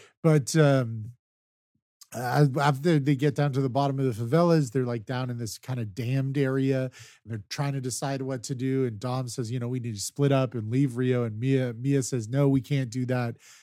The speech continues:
Tired of running. I'm pregnant with Brian's child, and we gotta do something. I'm not running away anymore." So Dom agrees to stick together, and, uh,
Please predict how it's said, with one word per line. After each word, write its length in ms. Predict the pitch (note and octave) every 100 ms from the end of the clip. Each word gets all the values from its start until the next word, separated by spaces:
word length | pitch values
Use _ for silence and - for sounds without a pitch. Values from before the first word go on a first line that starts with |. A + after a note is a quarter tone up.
| _ -
Tired 300 | D3 C#3 C#3+
of 140 | A#2
running. 420 | B2 B2 B2 A#2+ - _ _ _
I'm 100 | A#2
pregnant 540 | G#2+ D#3+ D#3 C#3+ D3 C#3+
with 140 | A#2
Brian's 360 | C3 C3 B2 A2
child, 640 | - B2 B2 B2 A#2+ A2+ - _ _ _ -
and 340 | B2+ B2 A#2+
we 100 | A#2+
gotta 260 | A#2 C3 B2
do 200 | A#2+ A#2+
something. 480 | A2 B2 A2 B2 A#2+
I'm 200 | A2 A#2+
not 200 | A#2+ A#2
running 300 | B2 A#2+ A#2
away 300 | A2+ A2+ A2
anymore." 400 | A2 G#2+ G#2+ G#2+
So 160 | -
Dom 320 | F#2 C3+ C#3+
agrees 420 | D3 C3 C3+ C3+ -
to 60 |
stick 220 | - C3+ -
together, 480 | A#2 B2 A#2+ A#2+ A2+ - - _ -
and, 380 | B2 A#2+ A2+
uh, 260 | A#2+ A#2